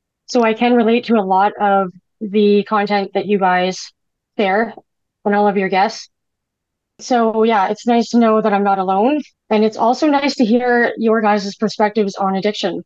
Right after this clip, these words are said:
I grew up with an alcoholic mom. And so it, it's really great to hear perspectives from,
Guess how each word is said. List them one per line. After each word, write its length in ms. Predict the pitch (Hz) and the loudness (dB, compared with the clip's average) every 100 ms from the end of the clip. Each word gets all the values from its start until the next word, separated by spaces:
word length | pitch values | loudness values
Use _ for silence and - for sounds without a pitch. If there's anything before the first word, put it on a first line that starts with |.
| - | -4
I 140 | 202 | -2
grew 200 | 208 214 | 0 0
up 120 | 214 | 0
with 140 | 226 220 | -2 -2
an 80 | 208 | -2
alcoholic 480 | 202 202 202 202 | -2 -2 -2 -2
mom. 320 | 196 180 254 269 _ _ _ _ _ _ _ _ _ | -4 -2 -2 -4 _ _ _ _ _ _ _ _ _
And 720 | 220 214 226 220 220 214 - - _ _ | -4 -2 -2 0 2 2 0 -8 _ _
so 540 | - - 240 233 226 | -14 -2 2 2 2
it, 280 | - 226 220 _ _ _ _ _ _ _ _ - | 2 0 0 _ _ _ _ _ _ _ _ -4
it's 180 | 247 226 | -4 0
really 340 | 214 240 240 | 2 2 2
great 240 | 226 226 220 | 2 0 0
to 80 | |
hear 380 | 202 220 208 196 _ _ _ - | 0 0 0 -2 _ _ _ -4
perspectives 520 | 220 226 214 220 180 | -2 -2 -2 -2 -2
from, 320 | 208 202 196 | -2 0 -2